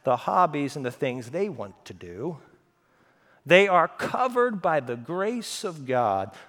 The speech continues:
the blood of Jesus Christ. But man, right now, right now, this minute, they're still holding grudges to another brother and sister in this room, to a family member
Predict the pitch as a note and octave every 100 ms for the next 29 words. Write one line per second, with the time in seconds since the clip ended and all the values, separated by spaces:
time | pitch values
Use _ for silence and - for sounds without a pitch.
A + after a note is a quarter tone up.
0 | - C#3+ C3 F3+ G#3+ A3 F3 F#3+ G3 D#3+
1 | D3+ - F3 D#3 B2+ D#3+ D#3 F#3+ G3 F#3
2 | G3+ A3 G#3 G#3 A3+ D#3+ F#3+ A3+ A3 A3
3 | G#3 G#3 G#3+ A3 - D3+ C3+ - G3+ G#3
4 | G#3 - - F#3+ F3+ E3 B2+ B2+ B2+ G#2+
5 | G2+ F#2+ F#2+ - - _ _ D3 B2+ C3
6 | B2+ A2+ A2+ A2 G#2+ - G#2+ - G#2+ F#2+
7 | F#2 - F2 D#2+ - _ _ _ _ _
8 | _ _ _ _ _ _ _ - A2+ -
9 | - D3 C#3 A#2 G#2 G2 F2+ F2